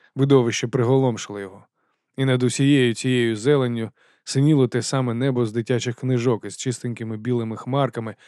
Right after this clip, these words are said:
а в повітрі пурхали якісь живі істоти. Холстон крутився на всі боки, намагаючись збагнути побачене. Він раптом згадав, як його дружина робила те саме. Він спостерігав, як вона незграбно,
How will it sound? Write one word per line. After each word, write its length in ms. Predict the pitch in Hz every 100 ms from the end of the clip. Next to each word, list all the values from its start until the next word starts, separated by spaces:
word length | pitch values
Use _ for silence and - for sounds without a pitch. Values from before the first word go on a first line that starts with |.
| - - -
а 80 | 117
в 80 | -
повітрі 460 | 123 139 147 127
пурхали 540 | - 135 123 131 120 117
якісь 300 | - 117 104
живі 320 | 120 117 110
істоти. 480 | - - 101 - _ _ _ _ _ _ _ -
Холстон 440 | 147 123 - 117
крутився 520 | 123 123 139 131 120
на 80 | 113
всі 200 | - 131
боки, 320 | 120 117 143
намагаючись 640 | 113 107 113 110 - 110 - _ _
збагнути 540 | 117 127 120 127 120 113
побачене. 560 | 120 113 95 104 92 _ _ _ _ _ _ -
Він 180 | 139 131
раптом 320 | 120 131 120
згадав, 400 | 123 135 127 107
як 180 | 107 110
його 200 | 110 110
дружина 420 | 120 113 143 117
робила 320 | 117 117 110
те 140 | 117
саме. 360 | 104 110 98 95 _ _ _ _ -
Він 140 | 127
спостерігав, 640 | 117 135 117 139 131 139 117
як 180 | 110 -
вона 200 | 120 113
незграбно, 640 | 117 107 117 135 127 117